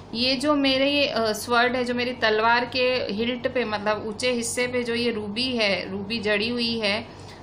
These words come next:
तो ये जो रूबी, रूबी मतलब एक बहुत ही महंगा पत्थर होता है, ठीक है, है पत्थर,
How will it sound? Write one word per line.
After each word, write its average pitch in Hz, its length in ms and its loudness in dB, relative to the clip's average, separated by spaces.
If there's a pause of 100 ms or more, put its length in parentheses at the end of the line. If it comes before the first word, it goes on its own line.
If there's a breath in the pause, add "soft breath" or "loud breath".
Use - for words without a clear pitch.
(120)
तो 269 60 -2
ये 262 220 0
जो 269 160 0
रूबी, 247 440 -2
रूबी 240 380 -2
मतलब 269 480 0
एक 254 220 -4
बहुत 226 440 -2
ही 294 220 0
महंगा 214 420 0
पत्थर 247 440 0
होता 214 300 -2
है, 170 200 -4
ठीक 214 160 -6
है, 269 80 0
है 220 220 2
पत्थर, 254 540 -2